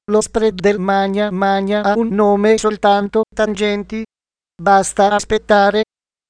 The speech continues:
Il sospetto che dietro ci sia qualcosa di non detto aumenta quando si sentono parlare i difensori del tav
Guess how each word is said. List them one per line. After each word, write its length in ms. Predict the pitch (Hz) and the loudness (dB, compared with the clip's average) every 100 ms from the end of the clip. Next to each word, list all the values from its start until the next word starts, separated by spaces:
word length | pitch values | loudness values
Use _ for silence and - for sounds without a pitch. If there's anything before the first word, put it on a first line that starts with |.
| - | -6
Il 140 | 226 226 | -4 -2
sospetto 680 | 214 - 214 208 - 220 - | -2 0 0 0 -2 -2 0
che 160 | 208 | -2
dietro 540 | 196 208 196 196 208 220 | 0 -2 -2 -4 -4 -4
ci 180 | - 220 | -6 -8
sia 380 | - 214 214 214 | -6 0 2 2
qualcosa 760 | 214 220 - 196 190 175 196 | -2 -4 -2 0 2 0 -2
di 160 | 190 226 | -2 -6
non 280 | 190 208 214 | -2 0 0
detto 440 | 208 202 196 208 | 0 -2 -2 -2
aumenta 640 | 214 214 214 202 196 196 208 | 0 0 2 0 0 0 0
quando 460 | 208 208 208 208 226 | 2 2 2 0 0
si 200 | 208 208 | -2 -2
sentono 640 | 214 208 202 214 202 220 | 0 0 -2 -2 -2 -2
parlare 600 | 214 208 208 202 202 208 | -2 -2 2 2 2 0
i 160 | 208 214 | -2 -4
difensori 840 | 226 214 214 208 214 208 202 220 | -4 -4 -4 -2 2 2 2 0
del 200 | 202 208 | 0 0
tav 320 | 214 175 196 | -2 -4 -10